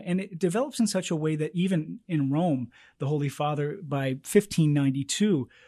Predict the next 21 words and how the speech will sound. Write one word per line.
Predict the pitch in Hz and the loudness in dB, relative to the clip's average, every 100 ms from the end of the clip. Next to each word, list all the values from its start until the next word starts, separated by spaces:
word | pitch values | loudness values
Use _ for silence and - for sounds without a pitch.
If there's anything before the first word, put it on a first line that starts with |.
| _ | _
proclaims | - 160 151 160 156 156 147 | -4 -4 -2 -4 -2 -2 -4
that | 143 143 | -8 -10
he | - 165 | -6 -6
wants | 147 160 196 202 - 202 _ - | -4 -4 -4 -4 -8 -12 _ -16
the, | 160 143 135 147 _ 180 | -10 -8 -8 -10 _ -18
the | 160 | -14
forty | - 170 175 | -4 -2 -2
hours | 143 143 | -4 -6
devotion | - 135 135 143 - 139 135 _ | -6 -6 -4 -6 -6 -8 -8 _
to | - | -10
happen | 131 135 135 127 | -8 -8 -6 -6
within | 127 - 185 202 | -6 -10 -2 0
the | 208 | 2
city | - 170 151 | 0 -2 -4
of | 139 113 | -6 -8
Rome | 127 131 135 139 _ _ _ _ - | -10 -8 -10 -12 _ _ _ _ -6
and | 160 | -4
to | 147 | -2
be | 147 151 | -4 -4
continuous. | - 143 - 220 202 131 - - - - _ _ _ _ _ _ | -4 -6 -2 0 2 0 -6 -14 -14 -14 _ _ _ _ _ _
So | - 143 | -10 -8